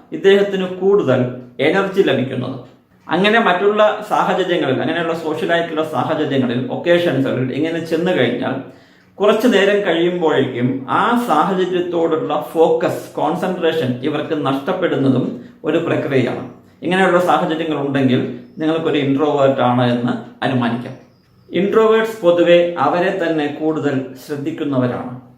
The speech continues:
അവരുടെ കഴിവുകളെയും കഴിവുകേടുകളെയും അവരുടെ സക്സസ് സ്റ്റോറീസിനെയും അവർ ചെയ്ത ഓരോ കാര്യങ്ങളെയും കൂലങ്കഷമായി ചിന്തിച്ച് വിലയിരുത്തുന്ന ഒരു വ്യക്തിയാണ്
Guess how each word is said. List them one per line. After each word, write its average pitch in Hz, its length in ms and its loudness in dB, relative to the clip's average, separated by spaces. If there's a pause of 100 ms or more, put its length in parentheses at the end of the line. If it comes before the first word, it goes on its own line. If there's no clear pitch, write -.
(120)
അവരുടെ 160 460 2
കഴിവുകളെയും 139 920 0
കഴിവുകേടുകളെയും 123 1200 -2
അവരുടെ 151 340 2
സക്സസ് 170 440 -4
സ്റ്റോറീസിനെയും 127 960 -2
അവർ 151 200 2
ചെയ്ത 147 320 -2
ഓരോ 151 640 2 (440)
കാര്യങ്ങളെയും 147 960 0
കൂലങ്കഷമായി 156 1000 0
ചിന്തിച്ച് 147 680 -6
വിലയിരുത്തുന്ന 147 880 2
ഒരു 135 380 -2 (240)
വ്യക്തിയാണ് 135 640 -4